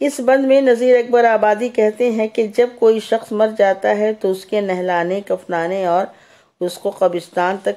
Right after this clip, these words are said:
पहुंचाने का इंतज़ाम भी आदमी ही करते हैं और लाश को कंधों पर रखे हुए कलमों की दर्द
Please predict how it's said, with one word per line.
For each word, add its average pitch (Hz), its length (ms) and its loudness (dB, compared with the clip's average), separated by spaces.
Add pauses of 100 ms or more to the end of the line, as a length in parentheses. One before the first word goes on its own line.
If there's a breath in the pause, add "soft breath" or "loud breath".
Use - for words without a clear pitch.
(100)
पहुंचाने 170 560 0
का 190 120 -2
इंतज़ाम 170 680 0
भी 180 160 -4
आदमी 156 420 -4
ही 240 160 -8
करते 175 380 -4
हैं 147 300 -12 (480 soft breath)
और 226 200 2
लाश 202 420 0
को 233 200 0
कंधों 180 500 -2
पर 226 220 -2
रखे 180 280 -2
हुए 190 240 -4
कलमों 165 440 -4
की 170 200 -10
दर्द 165 300 -2